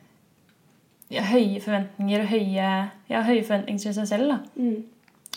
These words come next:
Speaker 1: At man ser ofte veldig langt frem, for man har store mål, og det må man nesten ha når man er idrettsutøver.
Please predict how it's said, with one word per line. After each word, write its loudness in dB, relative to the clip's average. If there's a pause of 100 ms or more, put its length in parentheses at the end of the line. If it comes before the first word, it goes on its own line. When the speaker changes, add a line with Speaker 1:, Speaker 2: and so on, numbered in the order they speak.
Speaker 1:
At 2
man 2 (840)
ser 4
ofte 2
veldig 2
langt 2
frem, 4
for -4
man 2
har 4
store -2
mål, 2 (300)
og 0
det 6
må 2
man 0
nesten -6
ha -4
når 0
man -4
er -4
idrettsutøver. -4